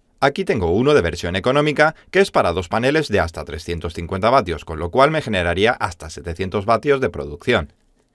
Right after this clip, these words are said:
Evidentemente, si mi panel es de cuatrocientos vatios, solamente va a aprovechar trescientos cincuenta. En la descripción del vídeo os dejaré un modelo de cuatrocientos vatios para un solo panel. Estos inversores suelen llevar un conector macho y hembra para la conexión de red.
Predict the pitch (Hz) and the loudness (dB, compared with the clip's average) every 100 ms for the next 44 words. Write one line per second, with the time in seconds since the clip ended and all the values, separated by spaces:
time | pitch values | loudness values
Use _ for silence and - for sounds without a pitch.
0 | - 92 82 80 82 110 127 165 160 117 | -6 -4 -2 -2 -2 -2 0 -2 0 -2
1 | 82 80 85 92 82 80 - 73 78 104 | -2 -4 -2 -2 -2 -6 -6 -10 -8 -6
2 | 104 120 143 143 151 160 _ _ - 170 | -2 0 2 2 2 0 _ _ 0 4
3 | 131 98 92 92 90 107 113 110 160 151 | 4 2 2 2 2 2 0 2 0 0
4 | - - 80 85 82 95 120 104 - - | -2 -2 -6 -6 -4 -4 0 0 -2 -10
5 | _ _ _ _ 139 123 80 - 90 85 | _ _ _ _ 0 2 0 -4 -4 0
6 | 131 151 180 185 170 165 151 135 117 117 | 2 4 6 4 4 0 2 4 4 2
7 | 123 120 98 87 90 87 90 123 120 110 | 2 2 2 2 0 -2 -2 -2 0 0
8 | 147 190 - 95 80 78 71 71 87 107 | 2 2 2 -2 -2 -6 -8 -4 0 2
9 | - - _ _ _ _ _ _ 95 90 | 0 -8 _ _ _ _ _ _ -8 -6
10 | 76 95 104 127 175 180 180 185 175 156 | -8 -4 -2 2 4 2 2 0 2 2
11 | 92 87 92 92 82 87 85 78 92 110 | 2 0 -4 -4 -4 -4 -2 -4 -2 0
12 | 156 151 165 175 165 160 151 127 - 73 | 0 2 2 2 0 0 -2 -4 -4 -6
13 | 76 82 104 | -4 0 -2